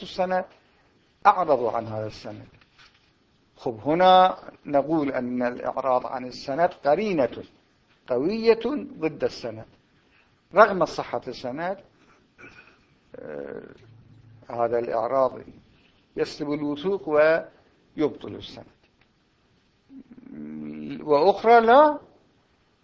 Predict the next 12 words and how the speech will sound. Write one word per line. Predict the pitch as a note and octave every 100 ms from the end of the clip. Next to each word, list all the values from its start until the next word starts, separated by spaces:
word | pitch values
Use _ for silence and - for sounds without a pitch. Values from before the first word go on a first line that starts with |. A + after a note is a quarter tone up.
| _ D3+
عدم | D3+ D3+ D3
عملهم | C#3+ C#3+ C#3 C#3 C#3 C#3+ G3 B3 C4 B3 B3 - - _
ليس | D#3+ F3+ C#4 - C#4
بعنوان | D#4 A#3 G3+ G3 F#3+ F#3
الإعراض | F3+ E3+ E3 D#3 D#3 F3+ F3+ E3 - - _ _ _ _ _ -
عن | C3
السند، | A#2 - B2+ A2 - _ _ _ _ _ _ -
بل | D3 C#3+
بعنوان | D3+ E3 D3+ D#3 G3+ A#3+ G#3
أنهم | E3 E3 D3+ D3 D3+ G3+ F3+ D3
رأوا | F#3+ A3+ G#3+ E3+
أن | C#3+ C#3